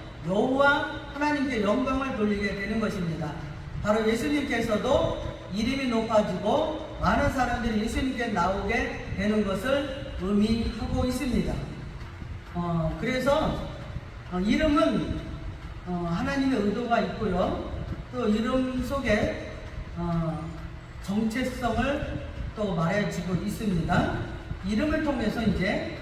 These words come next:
알 수 있다는 거죠. 어쨌든 예수, 죄에서 구원할 자.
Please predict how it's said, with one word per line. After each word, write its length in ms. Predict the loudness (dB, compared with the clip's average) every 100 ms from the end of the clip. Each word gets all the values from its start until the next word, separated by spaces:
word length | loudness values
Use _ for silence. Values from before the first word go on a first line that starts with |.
| -4
알 100 | -2
수 120 | -2
있다는 340 | -2 0 0
거죠. 560 | -2 2 4 4 0 -6 -10 -10 -10 -12 -14 -14 -14 -14 -6 -4
어쨌든 360 | -2 0 4
예수, 580 | 4 4 0 -2 0 -2 -2 -6 -6 -4
죄에서 500 | 0 2 2 2 0
구원할 520 | 0 -2 2 2 2
자. 340 | 2 2 0